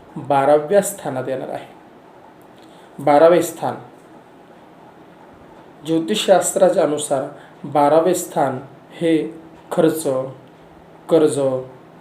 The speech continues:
कुकर्म, पीडा, हॉस्पिटलायझेशन,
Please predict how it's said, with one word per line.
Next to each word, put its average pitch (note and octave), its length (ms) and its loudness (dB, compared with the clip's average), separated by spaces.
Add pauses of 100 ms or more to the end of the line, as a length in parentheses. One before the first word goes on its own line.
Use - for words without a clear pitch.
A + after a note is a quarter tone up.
कुकर्म, C3 680 -2 (680)
पीडा, C#3+ 440 0 (580)
हॉस्पिटलायझेशन, C#3+ 1160 -2